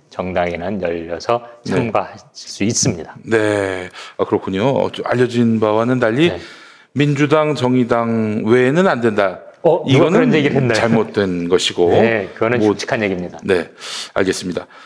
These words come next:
Speaker 2: 자, 정의당의 연합정당 참여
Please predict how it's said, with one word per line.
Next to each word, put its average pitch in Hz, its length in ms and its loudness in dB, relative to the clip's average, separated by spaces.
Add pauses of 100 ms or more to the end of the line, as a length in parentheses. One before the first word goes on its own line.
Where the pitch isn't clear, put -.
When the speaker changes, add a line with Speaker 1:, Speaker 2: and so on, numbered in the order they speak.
(160)
Speaker 2:
자, 95 380 -2 (220)
정의당의 123 1400 2
연합정당 110 840 0
참여 117 480 0